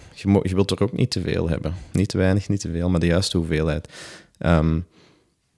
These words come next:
want als je geen echo, als je echo dus echt zou bannen, dan zou het geen het anechoïsche concept terug terechtkomen, waar dat het, dus het, alles er heel droog aan toe gaat. Maar dat klinkt ook niet zo mooi. Hm, wat dat wij als mens mooi noemen, is een subjectief gegeven, maar dat heeft,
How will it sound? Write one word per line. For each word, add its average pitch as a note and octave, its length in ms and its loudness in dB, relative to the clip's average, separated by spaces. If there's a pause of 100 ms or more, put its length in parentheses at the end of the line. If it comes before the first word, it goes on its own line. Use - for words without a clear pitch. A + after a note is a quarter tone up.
(220)
want A2 280 4
als G#2+ 220 4
je F2+ 200 6
geen G#2 280 4
echo, G#2 340 2
als - 140 -2
je F2+ 160 2
echo G2+ 200 2
dus E2+ 140 2
echt - 180 -2
zou D#2+ 140 2
bannen, F#2 240 2
dan G#2+ 100 2
zou F2 140 2
het - 80 -2
geen E2 180 0
het D#2+ 140 0
anechoïsche D#2+ 580 2
concept - 480 -2
terug - 220 -6
terechtkomen, - 680 -6
waar D2 140 -4
dat D2 160 -2
het, - 140 -10 (140)
dus - 200 -8
het, - 400 -14
alles E2+ 340 -2
er D2 120 -4
heel F2+ 260 2
droog E2 280 2
aan D2+ 140 0
toe E2 200 -4
gaat. D#2 220 -4 (400)
Maar E2+ 140 0
dat E2+ 120 2
klinkt F2+ 280 2
ook - 200 -2
niet F2 120 0
zo D#2 140 0
mooi. D2 400 0 (120)
Hm, G#2+ 180 0
wat E2+ 180 2
dat D#2+ 100 2
wij D#2 160 2
als D2+ 160 -2
mens D#2+ 300 2
mooi D#2+ 380 6
noemen, F#2 440 4 (420)
is E2 160 0
een D#2 80 0
subjectief - 440 -2
gegeven, E2+ 440 2
maar D#2+ 160 4
dat D2+ 120 2
heeft, - 380 0